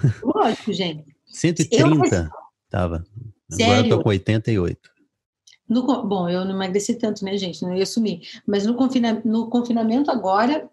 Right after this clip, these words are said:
Speaker 1: eu emagreci seis quilos.
Speaker 2: Não, então, eu tô
Speaker 1: Pra
Speaker 2: há
Speaker 1: mim é
Speaker 2: duas,
Speaker 1: muito.
Speaker 2: três semanas, aí eu desci seis quilos agora, porque eu tava com noventa e quatro e tal. Mas é porque eu fiz bariátrica, eu tava enorme. E aí, só que a doutora disse, "Bom, você vai pesar no final noventa e três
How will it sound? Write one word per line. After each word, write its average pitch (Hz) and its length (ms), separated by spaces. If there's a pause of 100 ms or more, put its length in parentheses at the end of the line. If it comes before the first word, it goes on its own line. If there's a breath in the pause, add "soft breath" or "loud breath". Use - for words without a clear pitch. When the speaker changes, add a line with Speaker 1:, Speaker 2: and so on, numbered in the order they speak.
Speaker 1:
eu 202 200
emagreci 220 540
seis 247 400
quilos. - 520 (500)
Speaker 2:
Não, 170 100
então, 156 200 (140)
eu 107 100
tô - 40
Speaker 1:
Pra - 140
Speaker 2:
há 127 40
Speaker 1:
mim 120 200
é - 20
Speaker 2:
duas, 139 280
Speaker 1:
muito. 311 120
Speaker 2:
três 143 160
semanas, 131 440
aí 147 80
eu 139 40
desci 135 260
seis 131 240
quilos 131 280
agora, 123 280
porque - 100
eu 110 40
tava 117 160
com 120 80
noventa 113 300
e 110 40
quatro 110 260
e 110 40
tal. 104 140
Mas 104 160
é 147 40
porque 190 120
eu 202 40
fiz 123 140
bariátrica, 113 680
eu 170 80
tava - 180
enorme. 127 500 (760)
E 104 120
aí, 98 260 (360)
só 127 220
que 143 240
a 123 220
doutora 123 380
disse, 113 300
"Bom, 117 220 (1080)
você 113 280
vai 120 200
pesar 120 540
no 143 80
final 120 340
noventa 127 380
e 120 60
três 107 600